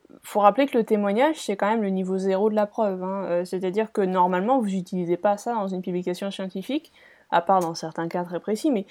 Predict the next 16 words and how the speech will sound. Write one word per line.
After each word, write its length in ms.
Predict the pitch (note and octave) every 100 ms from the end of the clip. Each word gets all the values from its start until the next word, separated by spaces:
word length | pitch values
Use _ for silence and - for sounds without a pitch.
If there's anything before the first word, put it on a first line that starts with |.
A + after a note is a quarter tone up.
| - -
vous 140 | F3+
allez 160 | F3 F3
pas 140 | A3+
utiliser 560 | A#3+ A#3 A3+ G#3 A#3 G3
du 180 | F3 F#3+
témoignage 600 | A3+ G#3 F#3+ A3 C#4 -
pour 200 | G#3+ G#3
baser 320 | F#3 F#3 A3+
votre 200 | G#3+ -
argumentaire 440 | G3 F#3 F3 A3+
scientifique. 500 | A3+ F#3+ G3 G#3 G3+ _ _ _ _ -
Vous 120 | F3+
allez 160 | F#3 A#3+
utiliser 720 | G#3+ G3+ F#3 F#3 A3 B3 -
des 180 | E3+ E3+
preuves 460 | F#3 - F#3+ B3+